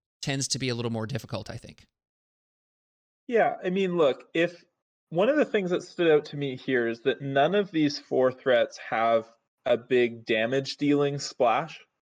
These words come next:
Speaker 2: right? You've got Dynamo, who's very, very defensive and an E map specialist, Rhino, who's very spread out,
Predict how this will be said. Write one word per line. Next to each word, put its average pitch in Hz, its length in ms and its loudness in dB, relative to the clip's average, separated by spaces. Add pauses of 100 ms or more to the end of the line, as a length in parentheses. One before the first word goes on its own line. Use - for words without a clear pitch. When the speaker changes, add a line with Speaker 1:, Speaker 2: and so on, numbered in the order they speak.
(500)
Speaker 2:
right? 135 220 2
You've 131 180 -6
got 143 280 2 (260)
Dynamo, 165 560 4
who's 139 300 -2
very, 135 420 2
very 117 320 2
defensive 110 720 -2
and 104 120 -2
an 98 180 -4
E 117 160 -6
map 107 300 0
specialist, 104 800 -2
Rhino, 120 520 2
who's 113 300 -6
very 110 360 2
spread 110 400 0
out, 101 320 2